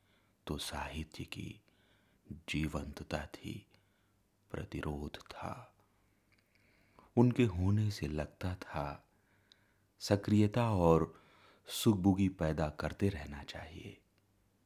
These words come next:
अब उनकी ताजा बातें नहीं चला करेंगी तो याद आएगा वे नहीं रहे।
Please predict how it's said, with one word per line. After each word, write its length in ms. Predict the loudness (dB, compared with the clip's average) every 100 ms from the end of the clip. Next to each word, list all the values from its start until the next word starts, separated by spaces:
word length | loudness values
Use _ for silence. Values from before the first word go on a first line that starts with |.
| _ _ _ _ _ _ _ _ _ _ _ 2
अब 180 | 4 6
उनकी 340 | 4 2 -2
ताजा 460 | 2 2 2 -2 -2
बातें 380 | -4 -6 -6
नहीं 320 | -6 -6 -6 -8
चला 320 | -8 -10 -12
करेंगी 640 | -10 -8 -6 -8 -10 -14 -20 _ _ _ _ _ _ _ _ _
तो 100 | -2
याद 440 | 0 0 0 -2 -2
आएगा 580 | -4 -6 -8 -12 -12 _ _ _ _ _ _ _ _ _ 0
वे 100 | 2
नहीं 380 | 0 -6 -8
रहे। 440 | -8 -12 -12 -12